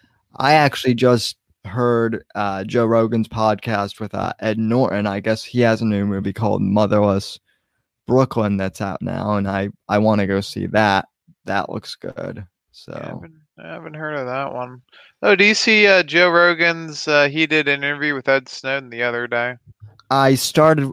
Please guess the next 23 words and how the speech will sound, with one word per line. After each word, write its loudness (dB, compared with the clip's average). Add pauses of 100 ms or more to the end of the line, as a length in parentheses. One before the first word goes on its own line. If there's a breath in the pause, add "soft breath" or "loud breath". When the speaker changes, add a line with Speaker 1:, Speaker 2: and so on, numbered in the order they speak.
Speaker 1:
I 2
started 0
watching -4
that, -8
but -8
I -4
didn't -4
get, -4 (100)
I -2
didn't -4
get, -6
like, -6
through -4
all 0
of -8
it. -12 (220)
That 0
was, 2 (240)
that 2
was 2
weird 0
to -10
see -4